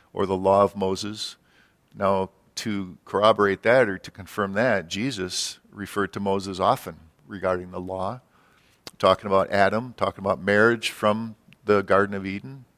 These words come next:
uh, from the creation account. So Jesus, you know, verifies, uh, bears witness to Moses.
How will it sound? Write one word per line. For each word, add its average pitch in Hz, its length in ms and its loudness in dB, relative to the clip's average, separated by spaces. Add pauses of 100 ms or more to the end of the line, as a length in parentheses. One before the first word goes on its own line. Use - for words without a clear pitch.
(160)
uh, 90 340 -10
from 92 220 -16
the 90 200 -10
creation 98 500 -4
account. - 480 -2
So 98 140 -8
Jesus, 104 600 -4 (580)
you 104 80 -14
know, 92 100 -6
verifies, 92 880 -2
uh, 90 100 -12
bears 92 360 -2
witness 95 340 -8
to - 100 -14
Moses. 92 580 -8